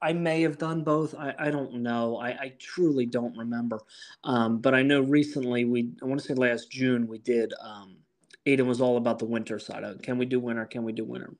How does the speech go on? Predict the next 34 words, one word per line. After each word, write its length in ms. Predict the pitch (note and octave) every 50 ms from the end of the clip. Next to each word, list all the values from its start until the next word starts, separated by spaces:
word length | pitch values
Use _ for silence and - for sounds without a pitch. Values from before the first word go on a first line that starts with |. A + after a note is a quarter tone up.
| _ _
"Sure, 240 | - - D#4+ C#4+
bud." 340 | G3+ D#3+ C#3 C3+ C3+ - - - - - - - - - - -
And 140 | C3+ C3
then 140 | C3+ C3+ C3+
we 80 | C3+ C3
got 220 | C3+ C3 B2 B2
done. 200 | - C3+ C3 B2+ B2+
He's 140 | A#2+ A#2+
like, 200 | - C3+ C3+ - - - - - _
"I 60 | G3+
wanna 180 | A#3+ D4 D#4 D#4+
try 180 | D#4+ - C#4+ A#3+
summer 400 | A#3+ - - G#3 G3+ G#3 G3 E3
next 240 | C#3+ C3 A#2+ - - -
time. 180 | A#2+ A2+ A#2
Can 160 | A#2 - C#3
we 120 | C#3+ D#3 D3+
do 200 | D3+ E3 F3 F3+
that?" 380 | F#3 G3 G3 G#3 G#3 G#3 _
So, 560 | - - - D#3+ C3 B2 A#2+ A#2 A2+ A#2 - _ _ _ _ _ _ _ _ -
um, 640 | C#3+ B2+ B2 A#2+ A#2 A#2 A2+ A#2 A#2 A2+ A2 G#2+ G#2 _ _ _ _ _ _ _ _ _ _ _ _ _ - _ _ _
I, 140 | - - C3 -
I 120 | - F3
don't 180 | G3 A#3 G#3 D3+
remember 500 | F3+ F3 D3+ C3 C3 C3+ D3+ D#3+ F3 F3+
if 120 | E3+ -
I've 180 | F#3+ F3+ F3 E3
done 280 | F#3 F#3 F#3 F#3 F#3 F3
both. 360 | F#3 F#3 F#3 F3 F3 - -
So 220 | - - D3+ C#3+
this 220 | C#3+ E3 D#3+ - F#3
is 120 | E3 C#3+
a 80 | D#3+ D3+
bit, 300 | C#3 D#3+ D#3 D3 -